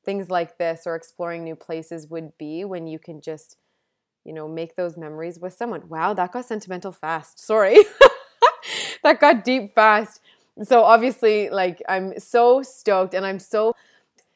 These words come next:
I just, I feel so whole and complete as me, and it feels so good to be there. And so to know that I am so whole and complete and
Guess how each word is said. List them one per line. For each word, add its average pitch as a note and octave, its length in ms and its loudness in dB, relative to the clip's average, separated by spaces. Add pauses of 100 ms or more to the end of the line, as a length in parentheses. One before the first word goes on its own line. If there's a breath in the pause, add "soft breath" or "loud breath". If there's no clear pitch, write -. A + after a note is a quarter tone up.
(180)
I G#3 120 0
just, G#3+ 500 -2
I F#3 100 -4
feel G3 600 -4
so F#3 500 -4
whole F3+ 320 -2
and E3+ 140 -8
complete E3+ 500 -12
as E3+ 560 -6 (500)
me, G3 760 -6
and G3 420 -10
it - 200 -10
feels G#3+ 260 -2
so G#3 260 -2
good G3 240 -6
to G3+ 80 -12
be F3+ 240 -8
there. E3 280 -4
And F3+ 240 -12
so F3+ 260 -2
to F#3+ 160 -12
know G3 480 -4 (260 soft breath)
that F3+ 400 -2
I F#3 160 -2
am F3+ 340 -6
so F#3 280 -6
whole F3 300 -2
and F3 160 -10
complete E3 580 -12 (120)
and D#3+ 420 -12